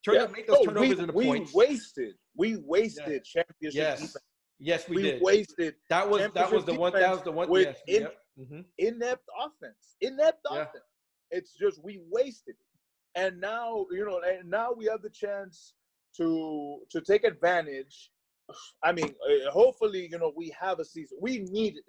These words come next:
Speaker 2: like, Manny Diaz needs this season.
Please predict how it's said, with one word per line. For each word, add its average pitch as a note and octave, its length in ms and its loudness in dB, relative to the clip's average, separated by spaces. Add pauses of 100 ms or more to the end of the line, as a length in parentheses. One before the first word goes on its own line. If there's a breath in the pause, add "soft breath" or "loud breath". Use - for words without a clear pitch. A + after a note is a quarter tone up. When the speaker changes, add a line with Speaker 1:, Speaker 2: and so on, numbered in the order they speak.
(160)
Speaker 2:
like, E3+ 200 2 (360)
Manny B3+ 300 0
Diaz A3+ 440 0
needs G#3+ 220 -8
this G#3 200 -8
season. G3 460 -6